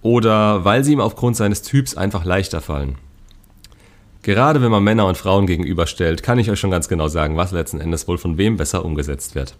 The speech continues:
Aber es ist relativ ausgeglichen und ich sortiere es von kurzfristig, damit ihr sofort damit was anfangen könnt und Ergebnisse habt, bis langfristig, was eurer Entwicklung hier einen bestimmten Weg vorgeben soll.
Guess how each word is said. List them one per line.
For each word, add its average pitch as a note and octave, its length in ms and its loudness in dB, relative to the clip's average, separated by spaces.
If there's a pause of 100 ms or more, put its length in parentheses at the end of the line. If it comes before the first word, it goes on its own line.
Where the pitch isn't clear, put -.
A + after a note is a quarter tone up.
(460)
Aber A2+ 200 0
es D3 100 0
ist D3 120 -4
relativ C#3+ 320 0
ausgeglichen D#2+ 580 -2
und F#2+ 120 0
ich G#2+ 80 0
sortiere B2 340 0
es A2+ 120 -4
von G2 120 -4
kurzfristig, G#2 800 -2
damit F2 300 -4
ihr F2 160 -2
sofort G#2+ 420 -2
damit F2+ 220 -2
was - 100 -6
anfangen E2 460 -4
könnt G#2 240 -4
und F#2 80 -10
Ergebnisse F2 520 -4
habt, - 380 -6
bis A2 160 0
langfristig, G2 840 -2
was F2+ 160 -4
eurer F#2 240 -2
Entwicklung F#2 520 -4
hier F#2 180 0
einen F2+ 140 0
bestimmten G2 600 -4
Weg A2 260 0
vorgeben D2+ 520 -4
soll. C#2 300 -6